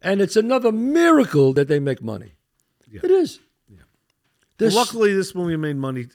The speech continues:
Speaker 2: as well.
Speaker 1: This, yeah,
Speaker 2: So
Speaker 1: exactly.
Speaker 2: they, it, it, uh, it did what it had to do. It, it, it, we took a lot of hits, but,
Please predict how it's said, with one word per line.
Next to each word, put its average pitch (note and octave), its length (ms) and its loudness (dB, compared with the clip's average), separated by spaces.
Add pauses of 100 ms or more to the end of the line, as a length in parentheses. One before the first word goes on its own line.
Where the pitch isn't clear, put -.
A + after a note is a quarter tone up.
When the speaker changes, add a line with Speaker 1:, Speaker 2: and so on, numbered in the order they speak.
(160)
Speaker 2:
as G#2 140 -12
well. F2+ 260 -18 (280)
Speaker 1:
This, A3 220 0
yeah, A3+ 260 -8
Speaker 2:
So A#3+ 60 -6
Speaker 1:
exactly. C#3+ 540 0 (100)
Speaker 2:
they, D#3 140 -8
it, F3+ 640 -10
it, F3+ 180 -8 (200)
uh, F3 220 -10
it D3 120 -14
did D#3 140 -10
what D3 120 -8
it A#2+ 40 -10
had A2+ 220 -12
to - 80 -20
do. D#2 240 -20
It, D3+ 220 -14
it, D3 220 -14
it, B2 120 -20
we C#3+ 80 -14
took D3 180 -16
a C#3+ 60 -10
lot A2+ 160 -10
of G2 80 -14
hits, - 460 -10 (420)
but, A#2+ 220 -14